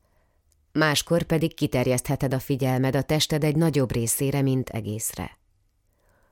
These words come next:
Ha arra leszel figyelmes, hogy a tested egy részében erőteljesebbek az érzetek,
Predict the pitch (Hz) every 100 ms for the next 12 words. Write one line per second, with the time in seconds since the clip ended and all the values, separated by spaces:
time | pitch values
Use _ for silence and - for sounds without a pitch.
0 | _ _ _ _ _ _ _ _ _ _
1 | _ _ _ - 139 139 160 170 156 -
2 | 156 151 151 147 139 139 143 160 143 131
3 | 147 143 156 143 131 139 135 - 147 135
4 | 131 - 143 143 143 131 131 - 120 127
5 | 127 127 127 135 135 123 123 -